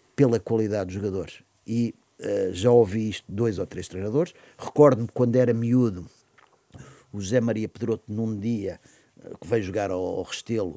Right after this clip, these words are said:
e houve um jogo de exibição dos miúdos do Belenenses que eu joguei, e depois no fim eu fui considerado o melhor jogador, e do, o, o José Maria Pedroso,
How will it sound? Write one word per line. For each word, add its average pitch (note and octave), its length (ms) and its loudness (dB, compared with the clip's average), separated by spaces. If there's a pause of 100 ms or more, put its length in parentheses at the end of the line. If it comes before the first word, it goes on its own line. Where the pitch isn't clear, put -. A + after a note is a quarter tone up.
e G#2+ 120 -4
houve A2+ 160 -2
um A2+ 100 -4
jogo A#2 300 2
de G2 100 -6
exibição F#2+ 580 -8 (280)
dos G2 200 -6
miúdos G#2 280 -6
do F#2+ 80 -10
Belenenses G#2+ 360 -8
que - 120 -14
eu F2 80 -10
joguei, A#2+ 420 -2 (640)
e C3 140 6
depois C3 300 2
no C#3+ 100 2
fim D3+ 440 2
eu A2+ 160 0
fui G2+ 200 -10
considerado A2+ 520 0
o G2+ 40 -4
melhor G#2+ 240 -4
jogador, C3 440 4
e A#2 200 0
do, F#2 260 -8
o, F#2+ 480 -8 (200)
o D#2+ 60 -16
José G2 180 -8
Maria G2+ 240 -4
Pedroso, B2 440 2